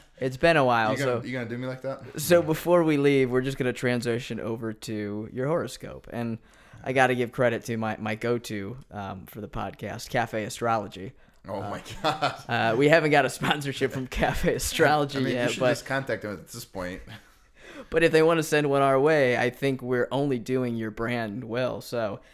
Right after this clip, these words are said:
Speaker 1: here we go. Today's horoscope for Croyler. There can be some tension.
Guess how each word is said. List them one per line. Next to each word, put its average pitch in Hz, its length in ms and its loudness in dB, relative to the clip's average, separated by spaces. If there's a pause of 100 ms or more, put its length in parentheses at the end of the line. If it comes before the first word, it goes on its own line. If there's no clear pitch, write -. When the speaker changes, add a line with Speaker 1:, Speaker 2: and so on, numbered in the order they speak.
(200)
Speaker 1:
here 190 220 2
we 160 180 2
go. 131 560 0
Today's 123 520 -4
horoscope 98 680 -12
for - 140 -18
Croyler. 78 520 -16 (960)
There 127 140 -6
can 143 180 -8
be 135 160 -6
some 120 220 -8
tension. 117 560 -10